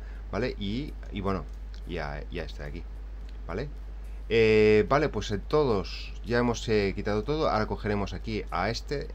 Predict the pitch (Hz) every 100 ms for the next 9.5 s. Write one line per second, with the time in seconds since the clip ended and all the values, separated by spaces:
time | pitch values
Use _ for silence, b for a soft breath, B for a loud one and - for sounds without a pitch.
0 | - 82 147 - 127 - 175 - - -
1 | - - 90 - 120 113 98 95 - -
2 | 113 135 123 104 92 92 101 110 98 107
3 | 110 131 - 87 113 120 - - 90 107
4 | 247 - B B B B B - - -
5 | - 113 120 - 90 - 85 101 98 -
6 | 123 - 90 87 85 107 101 101 110 139
7 | 151 - - 85 85 110 117 - 98 90
8 | 143 175 127 117 117 127 98 98 104 104
9 | 98 - 113 139 143